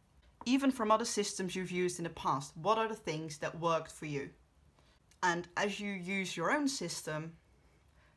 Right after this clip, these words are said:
keep asking yourself this question. My weekly spreads, and I, I'll make a video of it at some point, um, or you can probably, yeah, you can find them on my blog. I'll link the blog somewhere.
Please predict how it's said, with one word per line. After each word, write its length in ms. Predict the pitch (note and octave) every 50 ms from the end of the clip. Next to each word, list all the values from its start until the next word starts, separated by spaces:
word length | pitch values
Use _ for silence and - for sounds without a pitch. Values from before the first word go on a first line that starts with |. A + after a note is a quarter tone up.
| _ _ _ _ _ _ _ _ _ _ _ _ _ _
keep 240 | - - B3 A#3+ - -
asking 400 | G3+ G3+ G3+ - - - F#3 F3+
yourself 380 | E3+ E3+ - F3+ E3 D#3+ D#3+ -
this 160 | D#3+ D3 -
question. 500 | - - D#3 D3+ - - - - - - - _ _ _ _ _ - - _ - _
My 440 | - F3+ F#3 F#3 F#3 F3+ F3+ F3 E3+ -
weekly 500 | E3+ E3+ F#3 A#3 C4+ C4+ C4+ - C4+ B3+
spreads, 840 | - - - - - G3+ F3+ F#3+ G3 - - - - - - - - - _ _ _ - _ _ _ -
and 180 | - C#3+ D3
I, 80 | - - - -
I'll 120 | D#3 F3+
make 180 | F#3+ G3+ G3 -
a 40 | F3
video 340 | F3 F#3 F3+ F3+ E3+ D#3+
of 160 | D#3 D3+ D3 D3+
it 120 | D3 -
at 120 | - - -
some 200 | - F3 E3 E3
point, 480 | - - C#3+ C#3 C#3+ C#3+ - - - - -
um, 260 | E3 D#3 D3+ D#3 D#3 - -
or 60 | E3+
you 140 | E3+ F3 F3+
can 300 | - F3+ E3+ E3+ E3 E3 - - _ _ _ _ - - -
probably, 320 | B3+ C#4+ C#4+ D#4 C#4+ C#4 C4+ - -
yeah, 140 | - G3 C#3+
you 120 | C3+ E3
can 120 | F3+ A#3+ A#3
find 360 | - - B3+ A#3 A#3 A#3 A3+
them 100 | A3+ G#3+ -
on 180 | - F3+ F#3
my 160 | F3+ F3+ F3 D#3+
blog. 520 | D3 D3 - F#3 F#3 D3 - - C#3 - - -
I'll 240 | D#3 D#3+ E3 D#3+ D#3+
link 440 | D#3+ D#3+ E3 E3+ F3+ F#3 F#3 - -
the 60 | - - - _
blog 380 | - E3 D3+ C#3+ C3+ C3 C3+ - - - _ _ - - - - - - - - - _ _ _ _ _ -
somewhere. 380 | - - - D3+ D3 D#3 F#3